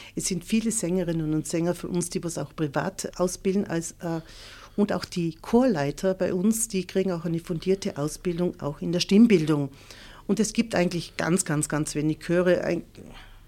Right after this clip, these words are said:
ich glaube eigentlich eh fast keinen mehr, da wo nicht wirklich Stimmbildung gemacht wird. Bevor man anfängt zu singen,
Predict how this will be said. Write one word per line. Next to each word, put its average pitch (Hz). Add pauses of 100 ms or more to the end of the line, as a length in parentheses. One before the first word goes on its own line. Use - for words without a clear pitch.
(140)
ich -
glaube 147
eigentlich 151
eh 160
fast -
keinen 180
mehr, 190 (760)
da 180
wo 165
nicht 196
wirklich 226
Stimmbildung 226
gemacht 131
wird. - (120)
Bevor 185
man 269
anfängt 190
zu 151
singen, 240